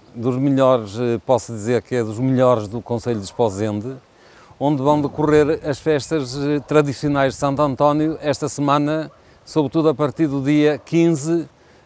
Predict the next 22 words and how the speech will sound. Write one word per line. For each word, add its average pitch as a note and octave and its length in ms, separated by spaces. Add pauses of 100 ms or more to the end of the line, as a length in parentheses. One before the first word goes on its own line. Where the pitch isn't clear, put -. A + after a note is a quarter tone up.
até D3 240
o D3+ 60
dia D3+ 220
dezassete, C#3 500
portanto, A2+ 420
ou, A2+ 200
ou A#2 160
seja, A#2+ 500
sexta, D#3 720 (320)
sábado D3+ 800
e D3 100
domingo D3+ 440
próximos. A#2 640 (1200)
É D#3+ 80
uma G#3+ 160
festa D#3+ 440
de C#3+ 360
largas C#3 460
tradições, B2 960 (100)
é C3 100
das D3 160
primeiras C3+ 960